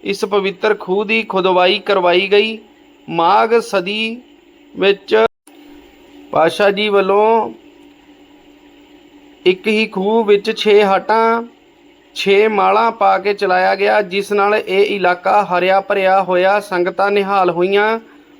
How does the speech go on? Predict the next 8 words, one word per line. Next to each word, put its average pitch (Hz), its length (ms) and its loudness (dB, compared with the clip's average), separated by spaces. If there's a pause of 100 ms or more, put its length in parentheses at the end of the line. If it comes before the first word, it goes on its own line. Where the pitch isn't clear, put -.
ਅਤੇ 202 200 2
ਗੁਰੂ 190 280 0
ਸਾਹਿਬ 196 360 0
ਜੀ 196 140 -8
ਦਾ 202 140 0
ਮਹਾਨ 202 720 0 (440)
ਜਸ 175 340 2
ਹੋਇਆ। 208 560 0